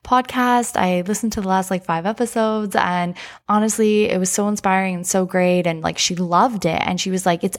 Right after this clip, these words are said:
everything. Like, thank you for what you're doing." And I was like,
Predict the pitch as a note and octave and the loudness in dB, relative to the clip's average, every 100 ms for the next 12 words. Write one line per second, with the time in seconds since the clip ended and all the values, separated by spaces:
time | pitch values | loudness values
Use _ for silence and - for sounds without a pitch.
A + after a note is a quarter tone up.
0 | - G3 G3 G3 G3 F3+ F3+ E3 - - | -6 -2 0 2 0 0 0 -2 -4 -20
1 | - - A3 G#3+ A3 G#3 G3+ F#3 F#3 F3+ | -20 -2 2 2 2 0 0 0 0 0
2 | F3 F3 F#3 F3 D#3+ - - F3 F3+ F3 | -4 0 0 0 -2 -6 -6 -4 -4 -4
3 | E3+ D#3+ D#3 - | -2 -2 -2 -8